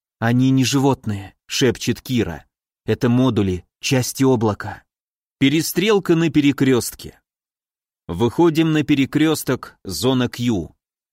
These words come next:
Здесь асфальт вспучился, образуя холмы из переплетённых кабелей. Вдалеке силуэт здания с надписью «Прометей, архивы».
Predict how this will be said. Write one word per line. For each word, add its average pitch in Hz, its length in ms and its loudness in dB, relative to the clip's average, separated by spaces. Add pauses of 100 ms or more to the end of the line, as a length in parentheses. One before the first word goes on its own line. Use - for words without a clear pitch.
(300)
Здесь 123 480 0
асфальт 143 480 -2
вспучился, - 920 -4 (120)
образуя 131 640 0
холмы 139 420 0
из 127 120 -4
переплетённых 123 880 -2
кабелей. 85 600 -4 (800)
Вдалеке 139 720 0
силуэт 156 440 2
здания 139 520 0
с - 80 -6
надписью 127 800 -2 (260)
«Прометей, 131 800 0
архивы». 107 680 -4